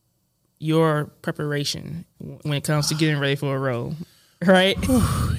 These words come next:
Speaker 2: Yeah, yeah. I, I tell you what, uh,
Speaker 1: <laughs> It's process.
Speaker 2: you know,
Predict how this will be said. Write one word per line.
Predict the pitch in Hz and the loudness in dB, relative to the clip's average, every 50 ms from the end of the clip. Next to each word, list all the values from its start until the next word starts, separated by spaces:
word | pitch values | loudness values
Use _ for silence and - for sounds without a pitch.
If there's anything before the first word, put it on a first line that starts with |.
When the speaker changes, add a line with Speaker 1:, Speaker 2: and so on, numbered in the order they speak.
| - | 0
Speaker 2:
Yeah, | - 90 85 82 78 73 - - - - - - | 2 4 4 4 4 2 -2 -10 -16 -20 -14 -8
yeah. | 80 80 78 76 73 - - _ _ - - - - - - | -4 -2 0 0 -2 -4 -8 _ _ -20 -20 -20 -18 -10 -4
I, | - 104 - 101 110 | 0 0 4 4 4
I | 110 | 4
tell | 101 - 117 107 | 6 6 6 8
you | 104 101 | 8 8
what, | 95 95 92 87 - - - | 8 6 6 4 2 0 2
uh, | 95 92 90 90 87 82 190 185 185 | 4 6 6 6 6 4 4 4 4
Speaker 1:
<laughs> | |
It's | - 180 156 170 151 - | 2 0 0 0 -4 -2
process. | - 180 170 160 151 - 156 139 139 165 - - | 0 0 2 2 2 0 -2 -2 -4 -4 -6 -4
Speaker 2:
you | 95 101 | 0 2
know, | 101 95 90 87 | 4 4 4 4